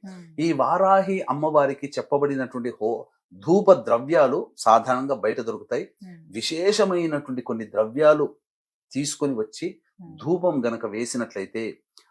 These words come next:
Speaker 2: ఆ ఇంట్లో నకారాత్మక శక్తి, నరదృష్టి, నరఘోష, అలాగే ఈ పౌర్ణమి అమావాస్యలో కొంతమంది,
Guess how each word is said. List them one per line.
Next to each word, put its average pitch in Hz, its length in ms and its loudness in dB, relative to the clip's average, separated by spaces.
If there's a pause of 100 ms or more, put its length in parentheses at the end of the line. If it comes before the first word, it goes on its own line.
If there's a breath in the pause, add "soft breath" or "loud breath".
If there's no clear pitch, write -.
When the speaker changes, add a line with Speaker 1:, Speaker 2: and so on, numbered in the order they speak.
(140 soft breath)
Speaker 2:
ఆ 123 140 4
ఇంట్లో 147 720 2 (360)
నకారాత్మక 165 840 4
శక్తి, - 460 -10
నరదృష్టి, 131 680 0
నరఘోష, 123 520 0 (540)
అలాగే 143 680 0 (300)
ఈ 120 420 -2 (220)
పౌర్ణమి 185 500 4
అమావాస్యలో 147 640 0
కొంతమంది, 139 880 -2